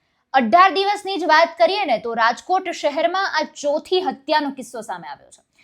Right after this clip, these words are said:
વીસ નવેમ્બરની વાત કરીએ, હુડકો ક્વાર્ટરમાં રહેતા બેતાલીસ વર્ષીય વ્યક્તિ, દારૂ પીવાની ટેવ હતી, પુત્રએ જ છરી મારીને હત્યા નિપજાવી દીધી. બાવીસ નવેમ્બર, ભગવતીપરામાં રહેતી એક મહિલા છે, ઘર કંકાસને લીધે પતિ દ્વારા જ તેની હત્યા નિપજાવી દેવામાં આવે છે.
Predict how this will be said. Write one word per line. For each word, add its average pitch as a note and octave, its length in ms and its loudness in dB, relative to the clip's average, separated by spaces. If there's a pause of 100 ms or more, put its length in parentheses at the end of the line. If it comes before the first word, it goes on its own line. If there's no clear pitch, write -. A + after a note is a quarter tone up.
(260)
વીસ F#4 240 2
નવેમ્બરની F#4 460 4
વાત E4 260 2
કરીએ, E4+ 200 -2
હુડકો C#4+ 360 -4
ક્વાર્ટરમાં D4+ 520 0
રહેતા C#4 280 -2
બેતાલીસ D4 520 -2
વર્ષીય C#4 360 -4
વ્યક્તિ, C4 320 -6
દારૂ A#3+ 240 -2
પીવાની B3 400 -6
ટેવ C#4 320 -2
હતી, C#4 340 -10 (280)
પુત્રએ F4+ 380 4
જ F4+ 160 -4
છરી D#4 260 -4
મારીને D4 360 -2
હત્યા B3 360 -2
નિપજાવી F3 360 -8
દીધી. D3 220 -20 (460)
બાવીસ E4+ 420 2
નવેમ્બર, C#4 460 -2
ભગવતીપરામાં D#4+ 720 2
રહેતી D4 360 0
એક D#4 200 0
મહિલા C#4+ 380 0
છે, D#4 320 -4 (280)
ઘર C#4+ 140 6
કંકાસને E4+ 520 2
લીધે E4 200 2
પતિ D#4+ 280 -2
દ્વારા D4+ 320 4
જ D4 140 -6
તેની C#4+ 240 -2
હત્યા C4 300 -2
નિપજાવી C#4 380 0
દેવામાં B3+ 420 2
આવે A#3+ 180 -2
છે. F#4 240 -12